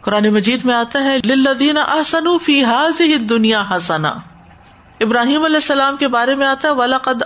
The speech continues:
آتَيْنَاهُ أَجْرَهُ فِي الدُّنْيَا وَإِنَّهُ فِي الْآخِرَةِ لَمِنَ الصَّالِحِينَ۔" لیکن یہ یاد رکھیے کہ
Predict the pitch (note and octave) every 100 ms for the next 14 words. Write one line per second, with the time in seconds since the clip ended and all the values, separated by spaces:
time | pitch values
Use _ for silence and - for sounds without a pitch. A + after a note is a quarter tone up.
0 | A3 A3+ A#3 A#3+ A#3 C4 C#4 D4 - A#3
1 | A3 C4+ D#4 D#4 E4 E4 C#4 G#3+ D4+ C#4+
2 | G#3 D#3 - - - - - - A3 A3+
3 | A#3 B3+ B3 B3 A3+ A3 B3 A#3 A3+ A3+
4 | G#3+ G#3 G3+ G3+ G3 F3 E3+ D#3+ D#3 D#3
5 | - - - - - - A3+ D4 D#4+ C#4+
6 | E4+ F#4 E4 A#3+ G#3 G3 G#3 B3 C#4+ C4